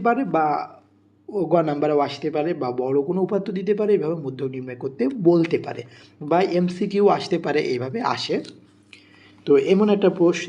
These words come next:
মনে করো এরকম কয়েকটা উপাত্ত দেওয়া আছে, উপাত্তগুলোর মধ্যক নির্ণয় করো। কীভাবে নির্ণয় করবে? তোমরা যদি এমসিকিউ করো আমি তোমাদেরকে এইভাবে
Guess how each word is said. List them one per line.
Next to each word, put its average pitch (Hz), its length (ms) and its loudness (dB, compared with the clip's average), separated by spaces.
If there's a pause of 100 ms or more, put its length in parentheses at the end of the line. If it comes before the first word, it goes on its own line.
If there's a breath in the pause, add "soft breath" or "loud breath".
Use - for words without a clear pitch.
(120)
মনে 160 180 2
করো 165 200 4
এরকম 147 300 -2
কয়েকটা 143 240 0 (120)
উপাত্ত 147 220 -2 (120)
দেওয়া 139 220 2
আছে, 135 100 -4 (100)
উপাত্তগুলোর 214 460 -2 (100)
মধ্যক 170 300 4 (100)
নির্ণয় 117 300 -6
করো। - 120 -10 (100)
কীভাবে 233 360 2
নির্ণয় 156 340 2
করবে? 143 200 2 (500 loud breath)
তোমরা 156 260 0
যদি 165 140 6 (160)
এমসিকিউ 214 380 0 (100)
করো 160 200 4
আমি 160 180 -2
তোমাদেরকে 139 360 -2 (100)
এইভাবে 180 240 0